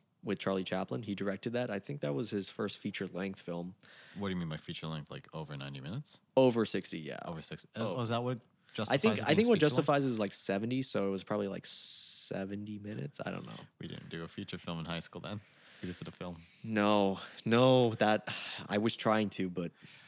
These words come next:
Speaker 1: that's,
Speaker 2: Too much
Speaker 1: it's a
Speaker 2: work.
Speaker 1: lot of work.
Speaker 2: It is. But then we hear, uh, that's why I felt kinda shitty when I heard that Rocky took twenty-eight days to film. We spent, like, months on Tough.
Speaker 1: Well, keep in mind, they had a million dollar budget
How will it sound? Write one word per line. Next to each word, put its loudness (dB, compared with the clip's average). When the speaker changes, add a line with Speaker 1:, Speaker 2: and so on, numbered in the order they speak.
Speaker 1:
that's, 0
Speaker 2:
Too -4
much -4
Speaker 1:
it's 4
a 8
Speaker 2:
work. 8
Speaker 1:
lot 8
of 4
work. -8
Speaker 2:
It -2
is. -8
But -10
then -4
we -6
hear, -4
uh, -14
that's -6
why 0
I -2
felt -6
kinda -4
shitty -4
when -2
I -2
heard -4
that -8
Rocky -6
took -10
twenty-eight -8
days -8
to -18
film. -6
We -6
spent, -8
like, -14
months -8
on -8
Tough. -8
Speaker 1:
Well, -4
keep -2
in 0
mind, 2
they 2
had 0
a 2
million 0
dollar -4
budget -8